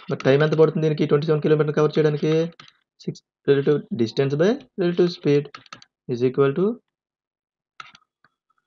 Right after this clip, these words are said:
సిక్స్ ఫోర్ జా, ఫైవ్ జా, అంటే ఫోర్ పాయింట్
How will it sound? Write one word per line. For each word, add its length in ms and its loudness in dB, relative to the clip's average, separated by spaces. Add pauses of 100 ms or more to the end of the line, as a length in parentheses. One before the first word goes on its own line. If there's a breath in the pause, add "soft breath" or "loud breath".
(760)
సిక్స్ 360 -12
ఫోర్ 380 0
జా, 160 0 (800)
ఫైవ్ 280 -4
జా, 120 0 (340)
అంటే 260 -6
ఫోర్ 360 0
పాయింట్ 360 -2